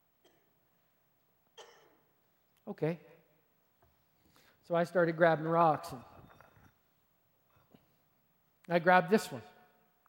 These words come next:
work. We did a series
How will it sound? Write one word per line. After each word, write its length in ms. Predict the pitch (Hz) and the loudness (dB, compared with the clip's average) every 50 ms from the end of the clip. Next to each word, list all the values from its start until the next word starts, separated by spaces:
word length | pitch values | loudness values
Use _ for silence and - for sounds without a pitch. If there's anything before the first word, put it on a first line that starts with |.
| - - | -8 -6
work. 260 | 208 185 - - - - - _ _ _ _ _ _ _ _ _ _ _ _ _ _ _ _ _ _ _ _ _ _ _ _ _ _ _ _ _ _ _ - | -6 -6 -6 -10 -20 -20 -20 _ _ _ _ _ _ _ _ _ _ _ _ _ _ _ _ _ _ _ _ _ _ _ _ _ _ _ _ _ _ _ -8
We 100 | 170 170 | -8 -4
did 160 | 151 165 160 | -2 -2 -2
a 20 | 160 | -4
series 580 | - - 220 220 185 147 117 - - - - | -4 0 2 2 2 2 -2 -6 -12 -18 -20